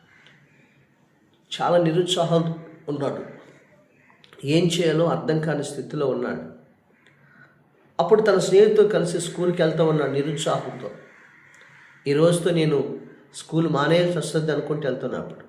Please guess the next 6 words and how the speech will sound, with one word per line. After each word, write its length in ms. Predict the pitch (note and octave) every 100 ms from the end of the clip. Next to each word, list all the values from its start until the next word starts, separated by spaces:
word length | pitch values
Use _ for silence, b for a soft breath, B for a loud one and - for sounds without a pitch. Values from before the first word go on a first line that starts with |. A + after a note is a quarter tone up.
| - _ _ b b b b b _ -
వెళ్తూ 280 | F#3 G#3+ B3+
ఉండగా 460 | A3+ G3+ F#3 F3+
మార్గ 340 | D#3+ D#3 F3+ F3+
మధ్యలో 800 | F3 - D#3+ D3 A#2+ - - -
రోడ్డు 260 | D3 E3 E3
మీద 300 | D3 C#3